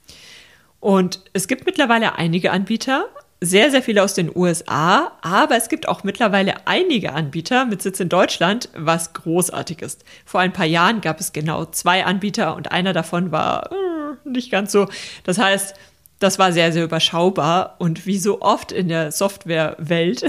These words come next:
<laughs> gibt es bei uns hier in Deutschland nicht die besten Angebote. Aber das hat sich tatsächlich geändert in den letzten Jahren, gerade was Online-Kurse angeht, was großartig ist.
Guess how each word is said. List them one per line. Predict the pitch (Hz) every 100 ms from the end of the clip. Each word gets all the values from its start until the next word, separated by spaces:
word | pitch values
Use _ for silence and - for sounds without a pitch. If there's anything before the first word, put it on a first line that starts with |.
| 240
<laughs> | 214 220 208
gibt | - -
es | 220
bei | 180
uns | 185
hier | 214
in | 170
Deutschland | 175 180 165
nicht | 208 254
die |
besten | 196 196 - 202
Angebote. | 240 240 233 330 330 - - _
Aber | - 160 208 233
das | 339 262
hat | 196 -
sich | 349
tatsächlich | 311 - 262 330
geändert | - - 277 208
in |
den | 180
letzten | 170 170 175
Jahren, | 151 160 240
gerade | - 208 196
was | 160 -
Online-Kurse | 202 190 185 180 175
angeht, | 165 175 233 294 - - - -
was | 170 160 - - -
großartig | 151 160 170 160 - 123 - -
ist. | - -